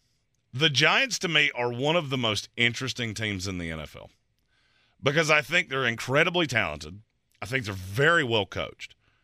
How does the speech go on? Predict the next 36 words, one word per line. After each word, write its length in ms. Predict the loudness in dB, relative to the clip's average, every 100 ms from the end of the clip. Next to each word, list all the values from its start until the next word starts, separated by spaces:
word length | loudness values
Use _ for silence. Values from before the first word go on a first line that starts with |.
| _ _ _ _ _ _ _ _ _ _ _
But 200 | 2 6
I 180 | 6 4
have 180 | 0 2
absolutely 640 | 4 4 2 0 -2 -4
no 220 | 2 4 6
idea 340 | 4 2 0
what 160 | 0 -2
it 80 | 0
is 160 | -2
I'm 160 | -2 -2
getting 220 | -4 -4
ready 220 | -4 -6
to 60 | -8
see 220 | -10 -10
out 100 | -12
of 60 | -14
them. 140 | -20 _ _ _ _ _ _ _ _ _ _ _ _ _ _ _ _ -2
I 100 | 4
mean, 100 | 6
they, 200 | 6 4
they, 300 | 2 2 2
they 300 | 0 -2 -2
pass 380 | 4 4 4 2
every 280 | 0 2 0
bit 180 | 0 0
of 80 | 0
the 60 |
smell 340 | -2 2 2 2
test 300 | 0 -2 -4
to 60 |
me 120 | -4 -4
because 220 | -4 -6
I 60 | 0
like 260 | 2 0
your 80 | -4
coach. 460 | -4 -2 -2 -8